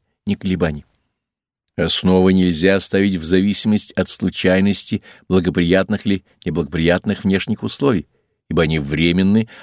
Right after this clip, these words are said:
а основы вечны. Камень вечного основания жизни, на котором утверждается дух, будет прочной опорой во всех мирах.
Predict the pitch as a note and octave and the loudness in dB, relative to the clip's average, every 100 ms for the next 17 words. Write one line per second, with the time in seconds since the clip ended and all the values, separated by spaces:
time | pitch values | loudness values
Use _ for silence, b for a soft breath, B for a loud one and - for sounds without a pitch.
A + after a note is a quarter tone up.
0 | B E2 D#2 - E2 F2 G#2 A2 - - | B -4 -2 -2 0 0 0 0 -4 -8
1 | _ _ _ _ _ _ _ _ _ _ | _ _ _ _ _ _ _ _ _ _
2 | - F#2+ A2+ A2 G2+ G2 F#2 E2+ A#2 A2 | -2 2 4 4 4 4 2 4 4 4
3 | - G2 F2+ F2 - F#2 F2+ F#2+ E2+ E2 | 0 0 2 2 0 0 2 2 2 0
4 | D#2 A#2 B2+ E2+ C#2+ _ _ _ _ D#2+ | -2 -2 -2 -4 -6 _ _ _ _ -10
5 | - E2 - - F2 D#2 D2+ E2+ F2 - | -2 -2 -2 -4 -4 -2 0 0 0 -4
6 | D#2+ D2+ - _ _ _ _ D2+ D2+ - | -4 -6 -10 _ _ _ _ -4 -4 0
7 | F#2 G2+ - F#2+ F2+ G2 G2 F2+ E2+ F#2+ | 2 4 2 0 0 4 4 4 0 -4
8 | F2 F2+ E2 - | -4 -8 -10 -12